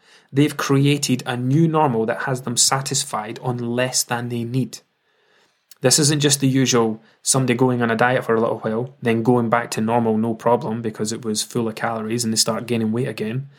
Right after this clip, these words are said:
This is someone getting to the end of a process working with me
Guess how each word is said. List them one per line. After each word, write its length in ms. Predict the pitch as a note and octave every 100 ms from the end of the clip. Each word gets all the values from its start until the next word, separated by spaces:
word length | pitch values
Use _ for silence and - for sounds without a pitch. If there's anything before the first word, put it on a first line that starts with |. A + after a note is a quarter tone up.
| - - -
This 180 | - -
is 100 | D3+
someone 300 | D#3 C#3 C3+
getting 340 | B2+ - C3+
to 120 | B2+ A#2
the 140 | A2+
end 220 | C3 C3
of 120 | A#2+
a 40 | A2+
process 560 | - C3 B2 A#2 A2
working 280 | B2 B2 B2
with 140 | A2+ A2+
me 360 | B2 A2+ B2